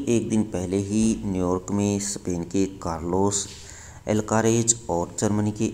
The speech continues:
अलेक्जेंडर जेवरेव के बीच खेले गए यूएस ओपन का क्वार्टर फाइनल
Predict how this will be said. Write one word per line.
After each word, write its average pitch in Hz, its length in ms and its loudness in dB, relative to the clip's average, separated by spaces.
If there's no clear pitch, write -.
अलेक्जेंडर 98 680 -2
जेवरेव 110 680 4
के 113 100 6
बीच 95 420 0
खेले 117 400 2
गए 113 240 4
यूएस 117 500 4
ओपन 101 300 0
का 95 160 0
क्वार्टर 107 300 2
फाइनल 87 360 -2